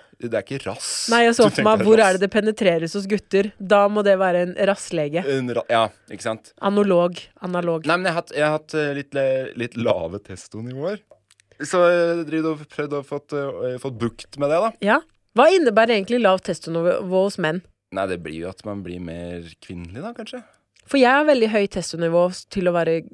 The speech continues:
Speaker 2: dame, så
Speaker 1: Ja.
Speaker 2: jeg er skikkelig guttastemning.
Speaker 1: Ikke sant? Og så, ja, og så har du vært, eh, verdensmester i crossfit og alt det der. Det er klart.
Speaker 2: Muskelvekst,
Speaker 1: Mus-,
Speaker 2: hårvekst.
Speaker 1: muskelvekst og full pakke, ikke sant?
Speaker 2: Mm.
Speaker 1: Ja. Eh, nei, så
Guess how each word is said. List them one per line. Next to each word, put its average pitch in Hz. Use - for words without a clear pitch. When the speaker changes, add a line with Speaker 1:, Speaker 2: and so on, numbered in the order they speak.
Speaker 2:
dame, 175
så -
Speaker 1:
Ja. -
Speaker 2:
jeg 202
er 202
skikkelig -
guttastemning. 160
Speaker 1:
Ikke 110
sant? 156
Og 120
så, 117
ja, 110
og 107
så 113
har 107
du 101
vært, 92
eh, 92
verdensmester 82
i 87
crossfit -
og 85
alt 87
det 92
der. 85
Det -
er 208
klart. 220
Speaker 2:
Muskelvekst, 233
Speaker 1:
Mus-, -
Speaker 2:
hårvekst. 202
Speaker 1:
muskelvekst 92
og 95
full 82
pakke, 82
ikke -
sant? 254
Speaker 2:
Mm. 233
Speaker 1:
Ja. 214
Eh, 151
nei, 175
så -